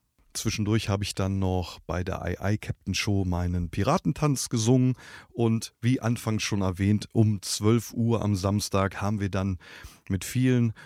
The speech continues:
Freunden und Fans, also Heidepark-Fans, ähm, den Piratentanz direkt, äh, vor der Seeräuberbühne beim Wirtshaus des Admirals getanzt.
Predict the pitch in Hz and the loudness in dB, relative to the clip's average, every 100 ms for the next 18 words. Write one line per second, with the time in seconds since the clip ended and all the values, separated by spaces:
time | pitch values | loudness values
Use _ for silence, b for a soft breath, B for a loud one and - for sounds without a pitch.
0 | B - - 101 139 139 123 113 120 117 | B -12 0 4 6 6 2 2 2 0
1 | 101 101 - 123 131 113 - - 101 101 | 0 -2 -2 -2 -2 -2 -4 -4 -4 -4
2 | 90 110 117 - 98 - - 101 101 - | -2 -2 -4 -4 -4 -4 -2 0 0 -4
3 | - 95 92 95 95 170 170 156 B B | -6 -2 0 0 2 4 4 2 B B
4 | - - 180 80 95 - 113 95 95 92 | -6 -2 -2 0 0 0 -2 -2 -2 -2
5 | 98 - 98 92 95 - - - 240 92 | -2 -4 -4 -4 -4 -6 -10 -10 -4 -4
6 | 90 - 98 95 90 90 107 101 98 95 | -2 -2 0 0 -2 0 0 2 2 2
7 | 95 101 95 90 101 113 95 95 90 90 | 0 0 0 2 2 2 0 -2 -2 -2
8 | 90 98 - 90 110 123 82 95 - - | -2 -4 -6 -4 -2 0 0 -2 -4 -8
9 | - 73 80 - | -10 -10 -10 -12